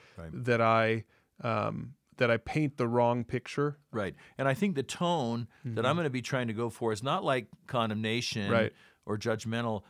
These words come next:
Speaker 1: but it's more awe.
Speaker 2: Yeah. Yeah.
Speaker 1: A tone of, "Wow,
Speaker 2: Yeah.
Speaker 1: God is so, wow, look at God. God is so, how could we think that we could just kinda, like, you know, take him for granted or, or
Speaker 2: Yeah.
Speaker 1: walk into his presence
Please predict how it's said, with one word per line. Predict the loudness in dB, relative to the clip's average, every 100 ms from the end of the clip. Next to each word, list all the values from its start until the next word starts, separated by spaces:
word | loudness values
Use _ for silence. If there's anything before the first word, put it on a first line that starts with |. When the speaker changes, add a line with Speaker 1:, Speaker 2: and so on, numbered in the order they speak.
| _
Speaker 1:
but | -6 -4
it's | -6
more | -2 0 0
awe. | 0 0 -2 -4
Speaker 2:
Yeah. | -4 -2 -4 -8 _ _ _
Yeah. | -12
Speaker 1:
A | -8
tone | -4 -4
of, | -4
"Wow, | -2 0 0 -2 -6 -12 _ _
Speaker 2:
Yeah. | -8
Speaker 1:
God | 0 2
is | 2
so, | -2 -4 -4
wow, | 0 2 2
look | 0 -4 -8
at | -6
God. | -6 -2
God | 0 0
is | 0
so, | -4 -2 0
how | 4 4
could | 4 -2
we | -2
think | -6 -6 -4 -6
that | -6
we | -6
could | -6 -6
just | -8 -8
kinda, | -6 -4 -2
like, | -4 -4 -8 -16 _ _ _ _ _ _ _ _ _
you | -10
know, | -10
take | -4 -2 -2 -2
him | -4
for | -6
granted | -4 -2 -2 -4 -4
or, | -6 -4 -6
or | -6 0
Speaker 2:
Yeah. |
Speaker 1:
walk | 2 2
into | 0 -4
his | -6
presence | -6 -4 -4 -6 -8 -8 -8